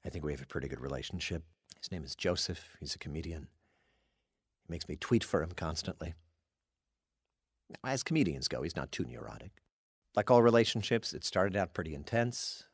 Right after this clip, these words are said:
There were good moments. There were bad moments. But they were all exciting moments. We've settled into a routine, though. He's in a sensory deprivation pod right now. Oh, that's another thing.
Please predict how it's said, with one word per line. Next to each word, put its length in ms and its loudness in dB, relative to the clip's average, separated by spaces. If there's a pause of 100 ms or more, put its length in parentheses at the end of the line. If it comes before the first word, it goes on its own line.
(200)
There 80 -8
were 80 -10
good 180 0
moments. 680 0 (540)
There 100 -8
were 80 -10
bad 300 2
moments. 680 0 (300)
But 100 0
they 100 10
were 120 6
all 220 4
exciting 440 -4
moments. 420 -14 (600)
We've 160 -2
settled 320 8
into 180 4
a 60 2
routine, 480 2
though. 280 -12 (1120)
He's 140 6
in 100 6
a 60 6
sensory 360 2
deprivation 680 2
pod 280 0
right 220 -8
now. 260 -14 (880)
Oh, 80 6
that's 200 6
another 240 2
thing. 380 -2